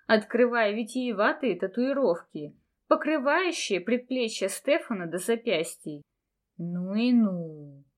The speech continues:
Он что, проиграл пари тату-мастеру? Вид больше устрашающий, чем привлекательный. Правда, судя по весьма наглой и одновременно безразличной физиономии братца по дару,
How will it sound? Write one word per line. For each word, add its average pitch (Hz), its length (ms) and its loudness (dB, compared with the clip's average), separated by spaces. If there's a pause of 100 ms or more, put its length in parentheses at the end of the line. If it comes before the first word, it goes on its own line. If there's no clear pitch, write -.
(380)
Он 214 180 2
что, 233 640 0 (180)
проиграл 208 560 2
пари 226 340 0
тату-мастеру? 214 1040 -4 (460)
Вид 220 320 0
больше 262 380 0
устрашающий, 262 1120 -4
чем 202 240 -4
привлекательный. 180 1080 -2 (560)
Правда, 190 640 4
судя 202 340 -4
по 208 160 -4
весьма 240 380 -2
наглой 233 540 2
и - 160 0
одновременно 254 600 2
безразличной 262 800 -2
физиономии 214 680 -2
братца 202 460 -2
по 185 160 -6
дару, 214 520 2